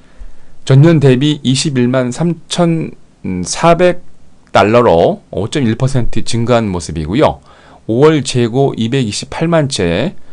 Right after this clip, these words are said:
주택 재고, 어, 어,도 오점육 개월치가 남았다라고, 어, 발표를 했습니다. 어, 시장 조사업체 마킷의 유월 제조업 피엠아이 예비치도 오십칠 점 오, 예, 그리고 오월에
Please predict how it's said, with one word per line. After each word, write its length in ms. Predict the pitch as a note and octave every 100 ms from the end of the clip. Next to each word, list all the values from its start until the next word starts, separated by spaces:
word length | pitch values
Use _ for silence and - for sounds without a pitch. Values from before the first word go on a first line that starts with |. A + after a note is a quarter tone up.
| -
주택 380 | - - - C3+
재고, 460 | C3 A2 C3 D3+ -
어, 420 | F2 D#2+ D2+ F2+ - -
어,도 540 | F2+ E2 F2 B2+ C#3 C#3 - - -
오점육 960 | A#2 - - _ - D#3 C3+ G#2 -
개월치가 800 | E3 D#3 D3 C3 - - C3 C3+
남았다라고, 880 | F#2 F#2+ G2+ - F#2 F2+ F2+ B2 C3
어, 280 | D#2+ D2+ C#2+
발표를 420 | - - F#2+ F2
했습니다. 540 | B2+ - G2+ B1+ - - - - - - - -
어, 120 | G2 F#2
시장 400 | - G3 G3 F3+
조사업체 640 | C3 D3 C3 A#2 - C#3
마킷의 800 | F2 E2 - D3+ C#3+ G2+ G2 - -
유월 320 | G2+ C3+ C3+
제조업 400 | A2+ A2 C3 C3
피엠아이 400 | - A#2+ A2 F#2
예비치도 600 | F2 E2 - - C3 C#3 - - _
오십칠 480 | G2+ - - C#3+ C3+
점 240 | D3+ C3+ - - -
오, 460 | G#2 E2 F2 F#3 - - - - -
예, 180 | C#2+ C#2+
그리고 420 | - G#2 A2 A#2 -
오월에 480 | G#2+ B2 B2 B2+